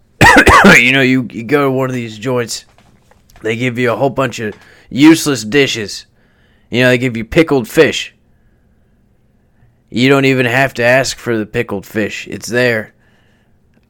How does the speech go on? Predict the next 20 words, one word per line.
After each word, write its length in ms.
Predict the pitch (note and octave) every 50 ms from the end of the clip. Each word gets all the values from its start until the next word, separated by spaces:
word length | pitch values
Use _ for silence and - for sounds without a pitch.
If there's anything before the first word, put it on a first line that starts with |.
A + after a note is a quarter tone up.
| _ -
uh, 340 | - G#2+ A2 G#2+ G#2 G#2 G#2+
in 100 | G#2+ G#2+
a 60 | G#2
little 400 | G#2+ G#2+ G#2+ G#2 G#2 G2+ F#2+ - _ _ - - _ _ _ _ _ _ _ _ _ _ _ _ _
fucking, 500 | - G#2 G2+ - G#2 F2+ F2 F2+ - - _ _ _ _ _ _ _ _ _ _ _ _ _ _ _ _ _ _ _ _ _ _ _
one 160 | - A2 A2+
of 60 | A2+
those 160 | A2+ G#2+ G#2 G#2
little 160 | A2 G#2+ F#2+
trays 520 | - - - A#2+ A#2+ A#2+ A#2 A2+ G2+ G2
you 60 | G2
keep, 280 | F#2+ - A2 A2+ G#2+ - _ _ _ _ _ _ _ _ _ _ _ _ _ _ _ _
you 100 | - -
keep 240 | - A2 A2 G#2 -
your 80 | G2
flower 320 | - - A2+ A#2 A#2 A2+ G#2
pots 420 | - - A2 G#2+ G2+ G2+ - -
on. 400 | G#2 G2 G2 G2 G2 F#2+ F#2 - _ _ _ _ _ _ _ _ _ _ _ _ _ _ _ _ _ -
Anyway, 640 | D3 G3 G3 D3+ A#2 G#2 G2 F#2 F2+ F2 - - _ _ _ _ _ _ -
they, 340 | B2 C3+ C#3 C#3+ C3+ -